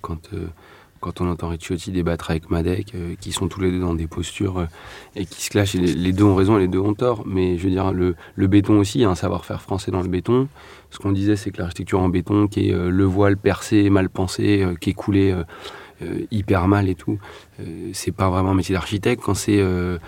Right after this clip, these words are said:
euh, Tadao Ando et qu'il en a les moyens, quand c'est un assemblage, euh, astucieux de poteaux poutres avec des grands éléments préfabriqués et tout. C'est pas quelque chose qu'on pense, euh, obsolète complètement.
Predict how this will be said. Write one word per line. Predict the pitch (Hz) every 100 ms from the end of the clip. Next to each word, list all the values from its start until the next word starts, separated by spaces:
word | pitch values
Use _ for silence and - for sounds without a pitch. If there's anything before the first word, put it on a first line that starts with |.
| - - 95
euh, | 95 92
Tadao | 98 95 95 95
Ando | 95 95 104 104
et |
qu'il | 95 95
en | 90
a |
les | 90
moyens, | 92 92 101 101
quand | 101
c'est | 98 -
un | 98
assemblage, | 95 - 98 95 98 98 98 90
euh, | 92 87 80
astucieux | - 90 - 92 - 98 95
de | 95
poteaux | 90 95 95
poutres | - 104 101
avec | 92
des | 90 90
grands | 90 90
éléments | 92 90 90
préfabriqués | - 95 92 87 90 101
et | 92
tout. | 120 135 - - - -
C'est | -
pas | 90
quelque | 98 95
chose | - 110
qu'on | - 90
pense, | - 95 -
euh, | 85 85 82 85 85 87 87 85 82 95 95 - -
obsolète | 98 - 107 104 -
complètement. | 98 98 95 135 143